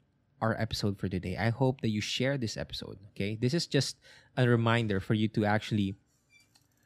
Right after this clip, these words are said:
go back, um, and recap this year, because I think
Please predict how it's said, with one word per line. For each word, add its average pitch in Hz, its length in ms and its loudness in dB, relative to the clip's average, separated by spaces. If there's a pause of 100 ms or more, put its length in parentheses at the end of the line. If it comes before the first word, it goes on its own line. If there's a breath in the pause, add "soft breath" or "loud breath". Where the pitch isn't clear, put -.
(240)
go 110 220 2
back, 120 560 0 (100)
um, 104 460 0
and 104 160 -6
recap 110 560 -2
this - 260 -6
year, 113 280 -4
because 104 260 -4
I 135 160 4
think 139 320 -2